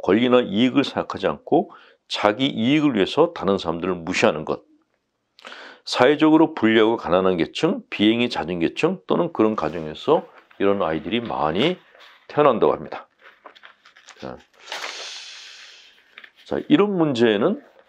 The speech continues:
사실 처벌로 해결할 수 있는 문제가 절대로 아닙니다. 학대를 당한 아이들에게 법적인 처벌을 하는 것은 가정학대 이은 사회적 학대, 즉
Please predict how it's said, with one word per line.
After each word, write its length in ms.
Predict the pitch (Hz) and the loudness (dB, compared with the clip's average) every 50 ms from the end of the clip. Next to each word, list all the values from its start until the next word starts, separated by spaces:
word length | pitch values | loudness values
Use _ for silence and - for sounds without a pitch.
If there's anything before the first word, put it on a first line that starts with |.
| _ _ _ | _ _ _
사실 760 | - - 101 - - - - 110 110 107 107 107 107 107 - - | -2 -2 -2 -2 -2 -2 0 2 2 2 2 0 -2 -4 -6 -6
처벌로 680 | - - - 165 165 185 180 170 160 147 143 131 127 | -4 0 0 2 4 4 4 6 4 4 4 2 0
해결할 440 | 139 - - 135 139 139 127 110 98 | -2 -6 -6 -4 -2 0 0 0 0
수 120 | - - | -2 -8
있는 140 | 98 90 87 | -10 -10 -10
문제가 380 | - 85 82 78 76 82 101 123 | -10 -10 -8 -6 -4 -4 -4 -4
절대로 380 | - - - - - 117 151 123 | -6 -10 -12 -4 0 2 4 4
아닙니다. 360 | 87 71 67 65 - - _ _ - - _ _ _ _ _ _ _ _ _ _ _ _ _ _ _ _ _ _ _ | 2 0 -8 -16 -20 -20 _ _ -20 -20 _ _ _ _ _ _ _ _ _ _ _ _ _ _ _ _ _ _ _
학대를 520 | - - - - - - - 180 185 180 170 | -4 -2 -2 -2 2 4 4 6 6 4 2
당한 320 | - 113 110 110 120 - - | 4 4 4 4 4 2 0
아이들에게 680 | - 82 90 80 82 80 85 - 139 143 107 80 - _ | 0 0 0 0 0 0 0 2 2 0 0 0 -4 _
법적인 480 | - 90 87 - - - 151 147 147 - | -2 -2 -2 0 0 0 0 0 -2 -4
처벌을 480 | - - 123 113 110 104 104 104 104 | -2 -2 0 2 2 2 2 0 -2
하는 280 | 98 - 107 98 87 76 | -2 -2 -2 -2 -2 -4
것은 340 | 73 - - 156 175 - - _ _ - - _ _ _ _ | -8 -2 0 0 0 0 -6 _ _ -20 -20 _ _ _ _
가정학대 1000 | - - - 101 110 143 143 135 123 - - 123 - _ _ _ _ - 127 123 127 - | -6 -4 -2 0 2 2 0 0 -2 -4 -4 -6 -6 _ _ _ _ 0 0 0 0 -2
이은 300 | - 85 90 113 165 208 - _ | -4 -6 -6 -6 -6 -6 -10 _
사회적 560 | - - - - 95 110 131 143 123 - - - | -18 -12 -6 0 2 2 4 4 0 0 -2 -4
학대, 340 | 135 - _ - 90 - - - _ _ _ _ _ _ _ _ _ _ | -6 -2 _ 0 0 0 -2 -8 _ _ _ _ _ _ _ _ _ _
즉 260 | - - 135 151 - | 0 0 0 0 0